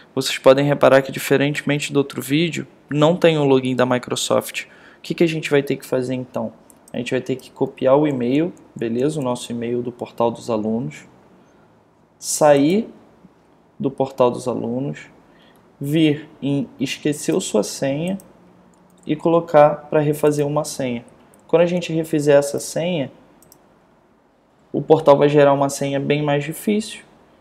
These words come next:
e essa senha vai ser, se-, vai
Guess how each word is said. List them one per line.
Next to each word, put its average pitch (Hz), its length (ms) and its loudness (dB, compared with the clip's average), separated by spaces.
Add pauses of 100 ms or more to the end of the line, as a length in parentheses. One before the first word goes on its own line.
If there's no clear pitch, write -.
(120)
e 190 60 0
essa 175 220 -2
senha 165 260 -2
vai 160 140 0
ser, 160 160 -4
se-, - 360 -4
vai 143 800 -2